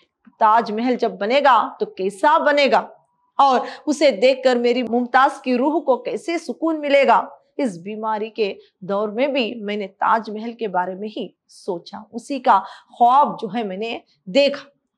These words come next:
फिर इस तरह की बात जो है शाहजहां गुप्ता जी से करते हैं। फिर सुधीर, "बुरी खबर है सर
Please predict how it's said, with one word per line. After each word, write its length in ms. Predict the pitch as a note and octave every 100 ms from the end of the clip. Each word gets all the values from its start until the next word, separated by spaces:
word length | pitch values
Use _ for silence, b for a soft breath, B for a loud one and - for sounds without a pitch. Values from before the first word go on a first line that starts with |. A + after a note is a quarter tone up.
| b b b
फिर 280 | F4+ C4+ B3+
इस 260 | C#4 C4+ -
तरह 240 | A3 A3
की 180 | A3+ A#3+
बात 240 | F#3+ F#3+
जो 160 | F3+ A3
है 300 | C4 F3+ - _ -
शाहजहां 880 | - A3+ G3+ G3+ G#3+ F3+ G#3+ _ -
गुप्ता 320 | G3+ G#3+ G#3
जी 160 | G3 G3+
से 380 | G3+ G3 - -
करते 260 | B3+ - F#3+
हैं। 260 | F#3+ - _ _
फिर 360 | D4 A#3+ - -
सुधीर, 540 | - C#4 A#3+ A3 - _ _ -
"बुरी 200 | D4+ G4
खबर 320 | A4+ F4+ E4
है 160 | D#4 D#4
सर 400 | D4 B3+ -